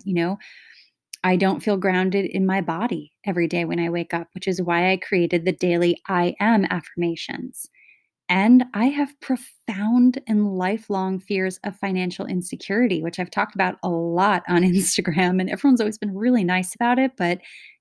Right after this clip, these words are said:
it's really embarrassing to talk about, um, because it's not rooted in reality. It's definitely rooted in a childhood wound.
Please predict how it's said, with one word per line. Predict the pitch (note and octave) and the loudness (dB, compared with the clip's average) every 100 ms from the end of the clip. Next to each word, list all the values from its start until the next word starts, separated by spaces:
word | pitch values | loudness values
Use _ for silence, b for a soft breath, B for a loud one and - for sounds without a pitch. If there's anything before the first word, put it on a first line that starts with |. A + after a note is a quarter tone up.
| - | -14
it's | - | -10
really | A#3+ B3 F4 D4+ | 0 2 6 6
embarrassing | F#3 E3+ D#3 B3+ C#4 G3 F3 | 4 0 0 0 0 0 -2
to | F3 | -2
talk | - F3+ B3 | -4 -4 -4
about, | A3+ D#3+ D#3 _ b b b b b b _ _ - - | -4 -4 -6 _ b b b b b b _ _ -10 -2
um, | G3 F#3+ | 0 2
because | F3+ A#3+ A3+ | 2 4 2
it's | G#3+ | 2
not | G3+ F#3+ G3+ | 2 2 2
rooted | A3+ A#3+ B3 | 2 4 4
in | B3+ C4+ | 6 6
reality. | C#4 F3 E3 E3 | 6 2 0 -4
It's | F#3 - | -6 -6
definitely | F3+ - G#3+ G3+ G#3 | -6 -4 -6 -2 -2
rooted | F3 E3+ F3+ G#3 | -2 0 2 2
in | G3 | 2
a | F3+ | -2
childhood | - F#3 F3 F3 - F3 E3+ | -2 -2 -2 -2 -4 -4 -4
wound. | E3 G#3 C#4 F3+ E3+ G3+ | -2 6 6 6 0 -2